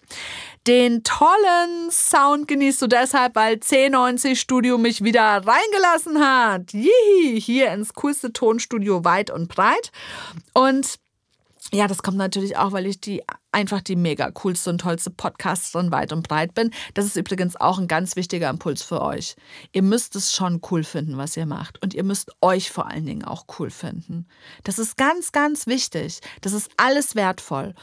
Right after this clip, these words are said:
Und ihr müsst euch, ja, ich will's jetzt nicht so eso-mäßig ausdrücken, lieben und mögen, aber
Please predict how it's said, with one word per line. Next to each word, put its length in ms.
Und 240
ihr 260
müsst 380
euch, 560
ja, 520
ich 180
will's 200
jetzt 180
nicht 220
so 180
eso-mäßig 720
ausdrücken, 460
lieben 380
und 260
mögen, 640
aber 540